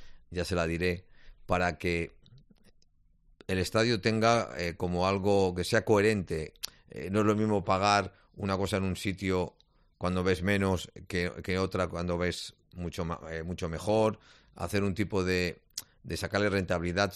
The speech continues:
eh, sobre todo a, a, al tema de, de los asientos. Estas cosas creo que el club las, las está viendo bien, pero luego hay que plasmarlas en, en un papel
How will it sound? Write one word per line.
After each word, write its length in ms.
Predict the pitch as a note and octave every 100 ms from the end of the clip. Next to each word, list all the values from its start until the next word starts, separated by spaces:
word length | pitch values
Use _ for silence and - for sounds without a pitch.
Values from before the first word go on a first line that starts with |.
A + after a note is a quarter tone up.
| -
eh, 160 | F2
sobre 240 | E2 F2 E2+
todo 380 | - F#2+ F#2+ F2+
a, 240 | D2+ D#2+
a, 80 | D2 - - - _
al 200 | - E2
tema 280 | G2 F#2+ F2+
de, 560 | F2+ F2 E2+ E2 E2 - -
de 140 | -
los 160 | F2 -
asientos. 840 | E2 G#2+ A#2+ G#2 A2 G#2+ G#2+ - _ _ _ - - -
Estas 240 | G2+ D3+ C3+
cosas 440 | B2 C#3+ C3 - _ - - _
creo 180 | - G#2+
que 80 | A2+
el 120 | F2+
club 180 | A2 A#2+
las, 320 | G#2 - -
las 220 | F2 F2+
está 200 | F2 G2+
viendo 260 | G2 G2+ F#2+
bien, 340 | G2+ A#2+ A#2+
pero 280 | G2 E2+ E2
luego 180 | E2 F#2+
hay 80 | G#2+
que 140 | -
plasmarlas 680 | - D#2+ E2+ G#2 G#2 F2 -
en, 320 | D#2 D2+ D2+ -
en 120 | D#2
un 120 | E2+
papel 460 | F#2 - A#2 D3+